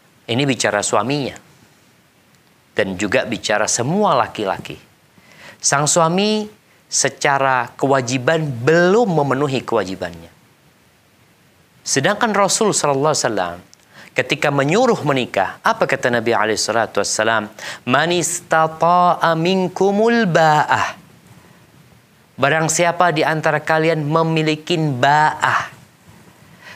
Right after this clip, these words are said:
kemampuan secara fisik, kemampuan secara finansial untuk membiayai pernikahan dan keluarganya. Ada kemampuan.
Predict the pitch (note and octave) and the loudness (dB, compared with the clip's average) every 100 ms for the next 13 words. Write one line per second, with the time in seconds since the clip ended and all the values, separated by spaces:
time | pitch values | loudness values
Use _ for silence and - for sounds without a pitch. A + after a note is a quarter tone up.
0 | - _ D3 D#3 E3 D#3 F3+ G3 E3+ D3 | -20 _ 0 2 2 0 2 2 2 0
1 | D#3 D#3 D#3 D3+ - E3+ D#3 - A#3+ A3+ | -4 0 0 0 0 -2 0 0 -2 -4
2 | - - - - - - D3+ D#3 D3+ F#3+ | -16 -20 -20 -20 -6 -2 2 2 2 0
3 | F3 D#3+ D#3+ D#3 E3 D#3 - E3 D#3+ D#3 | 0 2 -2 0 0 0 0 0 2 0
4 | F#3 F3 G3+ A#3+ C4 A#3+ - - - D#3 | 2 2 4 2 0 -4 -14 -8 0 0
5 | D#3+ - D3+ D3+ D3+ D3 D#3 D#3 D#3+ D3+ | 2 0 2 2 2 2 2 2 2 0
6 | D3+ D#3 D3+ D3+ F3 D#3 E3 A#3 B3 D3 | 0 0 2 0 0 0 2 0 0 2
7 | C#3+ D3 C#3 A#2 A2+ F#2+ E2 - - - | 2 2 2 2 -2 -4 -8 -20 -20 -20
8 | - _ _ _ _ _ _ _ _ _ | -20 _ _ _ _ _ _ _ _ _
9 | _ F3+ G#3+ B3 A#3+ A#3 C#4 A3 | _ -2 0 2 2 0 -4 -6